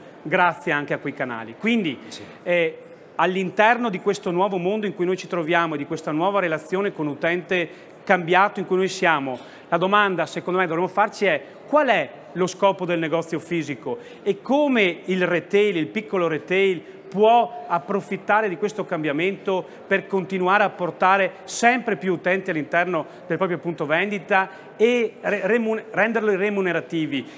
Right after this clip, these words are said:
Speaker 1: il più possibile, cioè non perderseli nei primi secondi o nei primi minuti che arrivano e cercare poi di seguirli anche dopo.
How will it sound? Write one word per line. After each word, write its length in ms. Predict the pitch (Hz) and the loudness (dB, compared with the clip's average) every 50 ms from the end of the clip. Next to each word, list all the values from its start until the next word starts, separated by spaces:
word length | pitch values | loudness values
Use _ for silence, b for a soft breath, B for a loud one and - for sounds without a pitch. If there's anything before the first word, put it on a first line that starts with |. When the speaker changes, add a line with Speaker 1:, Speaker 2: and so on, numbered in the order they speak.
| B | B
Speaker 1:
il 120 | - 180 165 | -4 -4 -2
più 140 | 196 208 | -2 -2
possibile, 460 | - 190 175 - - - 185 156 151 143 | -2 -2 -6 -6 -6 -6 -4 -4 -2 -2
cioè 100 | 180 160 | -2 0
non 220 | 175 202 196 - | 0 0 -2 0
perderseli 680 | - 175 175 175 175 185 170 - - - 170 165 160 151 B B B B B | 2 2 2 2 0 -2 -6 -6 -6 -6 -2 -2 -2 -4 B B B B B
nei 160 | 175 175 170 | 0 0 0
primi 220 | 175 190 190 190 | 2 0 -2 -2
secondi 440 | 175 - 165 156 - 196 208 233 226 | -2 -2 -4 -4 0 0 0 0 0
o 40 | 214 | 0
nei 100 | 190 - | -2 -2
primi 160 | - 170 175 | -2 -2 -2
minuti 280 | 160 165 180 175 180 160 | 0 0 -2 -2 -4 -6
che 100 | - 156 | -4 -4
arrivano 580 | 143 139 160 196 220 196 220 214 208 208 196 B B B B | -4 -2 -2 -4 0 0 0 0 2 0 -2 B B B B
e 100 | - 170 | -6 -2
cercare 360 | - 196 180 - 196 190 190 | -2 -2 0 0 0 0 0
poi 140 | 190 196 190 | 0 -2 -2
di 80 | 180 180 | -2 -4
seguirli 460 | - - 180 147 165 175 165 160 156 | -6 -6 -6 -2 -2 0 0 0 -2
anche 200 | 147 143 - 139 | -2 -2 -4 -4
dopo. 360 | 123 117 110 110 - - 117 | -4 -4 -6 -6 -10 -14 -14